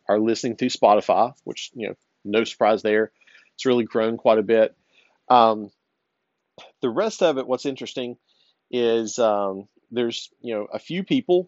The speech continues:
about seven percent, listening through Anchor. Um, we've also got a few others that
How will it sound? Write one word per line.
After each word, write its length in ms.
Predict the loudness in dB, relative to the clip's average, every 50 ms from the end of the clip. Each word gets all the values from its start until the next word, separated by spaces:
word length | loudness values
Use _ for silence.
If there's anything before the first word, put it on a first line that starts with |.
| 0
about 160 | 0 0 0 2
seven 240 | 2 2 2 2
percent, 400 | 0 -8 -8 -4 -4 -4 -4 -4
listening 320 | -4 -6 -6 -6 -8 -10 -6
through 220 | -4 -6 -6 -4
Anchor. 520 | -2 -2 -2 -2 0 2 2 2 2 0 _ _ _ _ _ _ _ _ _ _ _ 0 4
Um, 500 | 4 6 6 4 2 0 -2 -6 -12 -14 _ _ _
we've 120 | -6 0 2
also 420 | 2 2 2 0 -2 -2 0 -2
got 360 | -2 -4 -2 -2 -2 -2 -4 -6
a 60 | -14
few 280 | -12 -10 -8 -4 0
others 360 | 0 0 0 0 -2 -6 -6 -6
that 220 | -6 -6 -6 -6